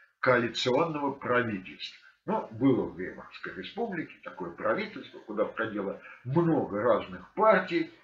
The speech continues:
Оно было сформировано в двадцать восьмом году. И вот, видите, в тридцатом из-за того, что произошло, оно распалось, и был создан новый кабинет. А президент страны Пауль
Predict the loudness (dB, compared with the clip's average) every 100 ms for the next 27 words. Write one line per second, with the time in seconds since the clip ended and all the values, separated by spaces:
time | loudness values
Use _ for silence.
0 | -20 -20 _ 0 2 2 4 2 0 -2
1 | -2 0 4 4 4 -2 0 4 4 2
2 | 0 0 -2 -10 0 2 2 0 -6 -10
3 | _ _ _ -6 -4 -4 -2 -2 -2 -6
4 | -6 -2 -2 0 4 4 4 -4 -10 -8
5 | -4 -2 0 0 0 -6 _ _ -4 -2
6 | -6 -12 -14 -10 -4 -2 -2 -2 -6 -6
7 | -8 -8 -4 -4 -4 0 4 6 4 -4
8 | -12 -20 -20 -4 2 6 6 6 4 4
9 | 2 0 0 0 0 -2 0 -2 -4 -14
10 | -20 _ _ _ -20 -12 -4 -2 0 4
11 | 6 6 4 0 -2 -10 -4 0 0 0
12 | -2 -4 -14 _ -20 -20 _ 4 8 8
13 | 6